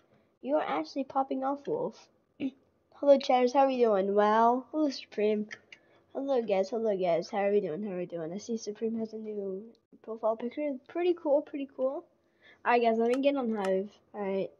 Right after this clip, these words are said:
let, let me get on Hive. And why did it just sit, kick me out of the stream? Okay. Okay, that's very funny. But hello, guys. How are we doing? How are we doing? Um, hello, Justumo. Hello, Nick. Um, hello,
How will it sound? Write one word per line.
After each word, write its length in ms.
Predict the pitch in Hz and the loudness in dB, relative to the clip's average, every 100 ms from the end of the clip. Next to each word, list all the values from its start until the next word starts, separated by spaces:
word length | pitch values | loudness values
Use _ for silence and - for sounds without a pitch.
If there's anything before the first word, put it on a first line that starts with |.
| - | -8
let, 200 | 247 - - | -8 -8 -6
let 400 | 233 233 - - | -4 -4 -6 -10
me 200 | 233 226 | -8 -6
get 140 | 196 | -6
on 140 | 196 | -6
Hive. 220 | 214 190 190 | -8 -6 -4
And 200 | 196 - | -6 -8
why 240 | 208 202 | -6 -4
did 140 | 220 220 | -2 -4
it 40 | |
just 240 | 233 - - | -6 -10 -6
sit, 260 | 208 - - | -6 -8 -6
kick 220 | 240 220 | -4 -2
me 140 | 233 | -2
out 160 | 196 202 | -2 -2
of 60 | |
the 80 | 208 | -4
stream? 280 | 208 214 196 | -6 -6 -4
Okay. 340 | 208 - 170 196 _ _ _ _ _ _ _ | -6 -6 -6 -8 _ _ _ _ _ _ _
Okay, 200 | 233 226 | -4 0
that's 180 | 190 220 | 0 2
very 160 | 247 226 | 0 0
funny. 400 | 226 214 180 196 | -2 -4 -4 -4
But 220 | 214 247 | -4 -2
hello, 260 | 294 339 311 | 2 4 4
guys. 240 | 208 185 | 2 0
How 60 | 262 | 0
are 100 | 311 | 0
we 80 | 302 | 0
doing? 220 | 247 214 | -2 -2
How 60 | |
are 60 | 214 | -2
we 60 | 233 | -2
doing? 300 | 202 151 202 _ _ _ _ _ _ _ | -2 -6 -10 _ _ _ _ _ _ _
Um, 160 | - 220 | -6 -4
hello, 280 | 233 240 233 | 0 2 2
Justumo. 880 | 202 208 - 285 285 277 269 269 269 | 2 -4 -2 0 2 4 4 2 0
Hello, 280 | 247 214 | 0 0
Nick. 580 | 208 226 247 240 247 - _ _ _ _ - | 0 2 2 2 -2 -8 _ _ _ _ -6
Um, 440 | 220 226 214 220 | -2 0 0 -2
hello, 340 | 233 220 214 | 0 2 2